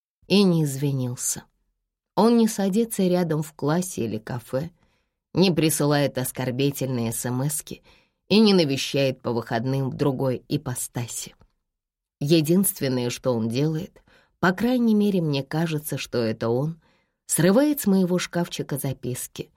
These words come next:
Потом они валяются, скомканные у меня под ногами. Моя жизнь продолжается, и его тоже.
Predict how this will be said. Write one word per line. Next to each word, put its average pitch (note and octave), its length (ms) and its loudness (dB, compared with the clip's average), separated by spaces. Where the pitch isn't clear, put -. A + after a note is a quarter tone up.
Потом G#3+ 340 4
они C3+ 180 0
валяются, C3 600 0
скомканные C3 680 -2
у A#2+ 60 -2
меня A#2+ 320 -2
под B2 200 -8
ногами. B2 580 -6
Моя D#3+ 280 4
жизнь A3 480 0
продолжается, D#3+ 1000 -2
и E3+ 80 4
его C3 320 2
тоже. F3 460 -10